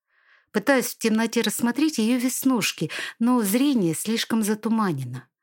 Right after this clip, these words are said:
"Блядь, бестия, ты шлюха! Моя шлюха, слышала? Только моя!"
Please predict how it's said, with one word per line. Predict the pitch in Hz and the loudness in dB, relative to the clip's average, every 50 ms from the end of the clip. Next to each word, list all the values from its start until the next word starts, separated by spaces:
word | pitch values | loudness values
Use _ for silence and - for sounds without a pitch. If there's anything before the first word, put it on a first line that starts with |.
| _ _ - _ _ _ _ | _ _ -20 _ _ _ _
"Блядь, | - 220 220 247 233 220 202 190 170 156 135 | 0 2 4 4 4 4 4 2 2 2 0
бестия, | 151 156 165 233 254 254 247 247 - - - 170 160 156 147 139 | -2 0 2 2 4 4 2 0 -2 -4 -2 0 0 0 0 -2
ты | - - 190 | -2 -2 -2
шлюха! | 165 - - - 214 196 214 226 214 185 131 - - - 131 - - _ - - - _ _ _ - | 0 0 0 -2 -2 -2 0 0 -2 -2 -4 -6 -8 -10 -10 -14 -16 _ -20 -20 -20 _ _ _ 0
Моя | 160 156 160 160 170 170 165 180 185 185 175 165 151 | 2 2 4 4 2 2 2 2 2 2 2 0 0
шлюха, | - - - - 175 170 185 175 156 - - 160 | 0 0 0 0 0 0 2 0 0 -2 -4 -6
слышала? | 143 - - - 165 196 214 196 - - 180 151 147 143 135 - _ | -6 -6 -4 -2 0 0 0 0 0 0 0 0 0 -2 -2 -2 _
Только | - 214 240 247 233 220 220 - 220 208 | 2 4 4 4 4 2 2 2 4 4
моя!" | 220 220 214 220 220 226 214 202 180 160 139 127 | 6 4 4 4 4 4 4 4 4 4 2 0